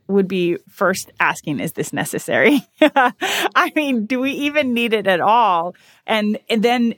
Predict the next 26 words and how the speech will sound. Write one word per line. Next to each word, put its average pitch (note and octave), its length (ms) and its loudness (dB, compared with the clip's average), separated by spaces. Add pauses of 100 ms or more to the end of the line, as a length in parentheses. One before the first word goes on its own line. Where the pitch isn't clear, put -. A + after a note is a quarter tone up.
if A#3+ 240 2
you A3+ 140 -2
do, A#3+ 360 0
what A#3 320 2
are C4+ 60 -2
you A#3+ 140 0
gonna G#3 200 -2
do G3+ 320 -2
with F#3+ 160 -2
that E3 240 -2
test - 360 -4
or F#3 40 -12
procedure? E3 680 -6 (440)
And F3 300 -2 (160)
how G3 300 2
is G3+ 100 2
this F#3+ 140 -2
gonna E3+ 180 -4
change D#3+ 420 -6
the - 160 -4
outcomes, - 360 -4
I D3+ 60 -6
think, D#3+ 200 -8
is D3+ 140 -10
really D#3 180 -2
important. A#2+ 600 -4